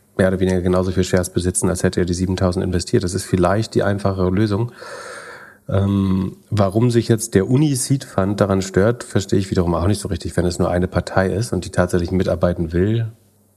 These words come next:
Ähm, mein Gefühl ist so ein bisschen, dass es zu klein ist und die Komplexitätskosten sozusagen den Mehrwert übersteigen des Investments.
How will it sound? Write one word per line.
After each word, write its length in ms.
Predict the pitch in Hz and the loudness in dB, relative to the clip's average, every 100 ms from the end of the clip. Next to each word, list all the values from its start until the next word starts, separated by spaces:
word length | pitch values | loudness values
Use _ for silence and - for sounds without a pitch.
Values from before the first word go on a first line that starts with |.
| - | -6
Ähm, 260 | 98 92 92 | -2 0 2
mein 140 | 95 | 2
Gefühl 220 | 92 117 | 2 2
ist 80 | 123 | 2
so 60 | 98 | 2
ein 40 | |
bisschen, 160 | 95 92 | 2 0
dass 120 | 85 | 0
es 120 | 90 | -4
zu 100 | - | -6
klein 360 | - 87 87 87 | -2 0 2 0
ist 100 | 82 | -4
und 100 | 87 | -4
die 60 | |
Komplexitätskosten 1000 | 82 85 87 - - 87 - 85 - 87 | -4 -4 -4 -6 -4 -4 -2 -4 -2 -6
sozusagen 320 | 82 85 85 85 | -4 -4 -4 -4
den 140 | 82 | -2
Mehrwert 300 | 85 85 85 | -2 -2 -4
übersteigen 540 | 87 85 - 87 87 | -4 -6 -2 -2 -2
des 160 | 87 - | -6 -8
Investments. 560 | 87 90 - 87 90 | -4 -4 -4 -8 -10